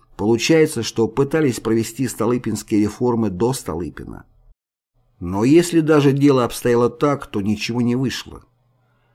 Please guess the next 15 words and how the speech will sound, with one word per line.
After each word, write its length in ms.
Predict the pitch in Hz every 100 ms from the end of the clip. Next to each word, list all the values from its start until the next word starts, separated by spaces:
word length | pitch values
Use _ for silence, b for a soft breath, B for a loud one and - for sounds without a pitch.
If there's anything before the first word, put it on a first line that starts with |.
| _ _
Точнее, 540 | - 104 - 156 151 123
в 100 | 117
Новороссии, 800 | 135 139 160 180 - - 87 85
Приазовье 640 | 104 110 107 131 123 110
и 160 | 90 110
Причерноморье 1040 | 107 104 110 117 117 143 156 117 82 76
возникли 560 | 82 110 135 190 185 135
крупные 480 | 127 151 - 120
агропредприятия 1120 | 110 120 131 127 113 113 135 135 104 73 - 80
вполне 400 | - 110 123 110
современного 680 | 120 113 123 139 135 117
на 140 | 107 104
тот 240 | 120 117
момент 420 | 110 104 113 117
уровня. 440 | 123 80 67 50